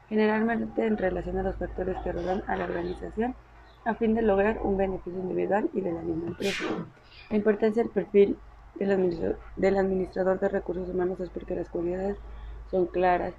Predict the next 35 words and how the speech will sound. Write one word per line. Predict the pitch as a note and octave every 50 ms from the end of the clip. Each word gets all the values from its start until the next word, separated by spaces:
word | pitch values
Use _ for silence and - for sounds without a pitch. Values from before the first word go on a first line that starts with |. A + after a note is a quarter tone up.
| - - - - -
para | F3+ F3+ F3+ F3
captar | - F3 - - - F3+ F3+
el | F#3 F3+
talento | - F3 E3+ E3+ E3 E3 - E3+
humano. | F3 F3+ F#3 F#3+ F#3 E3 - - - - - - - - - - - - - - - - - - - - - -
Sabemos | - F#3+ F#3 F#3+ F#3+ G3 G3 F#3+ -
que | F#3+
en | F#3 F3
cualquier | - F3+ F3 F3 - F#3 F#3
empresa | F#3+ F#3+ F#3 - F#3+ F#3 F3+ E3+ G3 F#3+ F#3
una, | F3+ F3+ F3 F3 F3 E3+ E3+ E3 E3 E3 E3+ - D3 - - - - - - - _ - -
eh, | F3 F3 F3+ - -
el | F#3 F3+ E3
talento | - F3+ F3 F3 F3 F3 -
humano | F#3+ F#3+ F#3 F#3 F3+ F3+ F3+ F3+
es | E3+
la | F3 F3+ F3
parte | - - F3+ F3+ - F3 F3
más | F3+ F#3 - -
importante, | F#3+ F#3+ - G3 - - A3+ A3+ G#3+ G#3
ya | F#3+ F#3 E3+
que, | - - F3+ E3+ - - - - - - - - -
pues, | A#3 A3+ G#3 G#3
si | G#3 G#3
bien | G3 G#3 G3+ G3+ G#3 G#3
es | G#3 G#3
cierto | - G#3 F#3+ - G3 G3
que | - G3 F#3 F3+ F3 F3 - - - - - - -
independientemente | F#3 F#3 F#3+ F#3 F#3 F#3 F#3 F#3 F#3 F#3+ F#3+ F#3 F3+ -
de | F#3 F#3 F3+
que | - D#3
se | F3
manejen | F3+ F3 F3 E3+ F3 - F#3 F#3 F3+ F3
algunas | F3 E3+ E3+ E3+ F3 F3 E3+ - - - -
tecnologías, | F3 F3 - F3 F3+ F3+ F3+ F3+ F3+ F#3 G3+ G3+ G#3 A3+